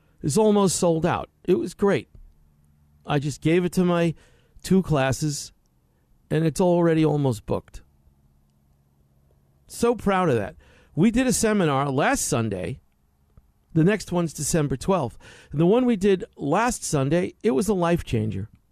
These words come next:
It was a life changer for me. To hear that many people tell me, "You know, Medici, this show helps me."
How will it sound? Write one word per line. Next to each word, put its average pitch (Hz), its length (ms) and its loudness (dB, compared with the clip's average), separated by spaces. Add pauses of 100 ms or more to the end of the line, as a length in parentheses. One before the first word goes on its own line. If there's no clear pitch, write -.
(380)
It 175 60 0
was 165 120 4
a 180 60 4
life 196 260 0
changer 175 360 -2
for 131 180 -6
me. 113 300 -2 (2000)
To 190 100 2
hear 196 220 4
that 180 240 -2
many 214 240 2
people 170 340 -2
tell 175 320 0
me, 123 140 -2
"You 175 220 0
know, 214 220 2
Medici, 185 480 -2 (220)
this 202 240 2
show 139 640 -2 (140)
helps 139 500 -4
me." 110 300 -6